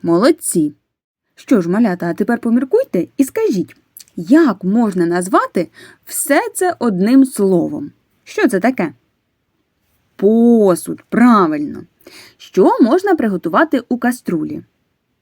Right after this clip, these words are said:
Ми можемо зварити суп або борщ, наприклад.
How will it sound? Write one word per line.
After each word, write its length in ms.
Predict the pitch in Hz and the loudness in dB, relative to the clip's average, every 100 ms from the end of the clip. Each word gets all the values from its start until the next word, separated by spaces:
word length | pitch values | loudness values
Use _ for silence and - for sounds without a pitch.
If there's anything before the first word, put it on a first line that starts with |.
| _ _ - | _ _ -6
Ми 80 | 523 494 | -2 2
можемо 260 | 359 277 | 4 2
зварити 480 | 208 185 269 403 214 | 2 0 0 0 0
суп 640 | - - 180 190 226 226 190 | -2 -8 -6 -2 0 0 -2
або 260 | 170 262 | -2 0
борщ, 520 | 220 147 151 175 180 185 | 0 -2 -2 -2 -2 -8
наприклад. 640 | 160 - 160 - 156 | -8 -8 -10 -10 -14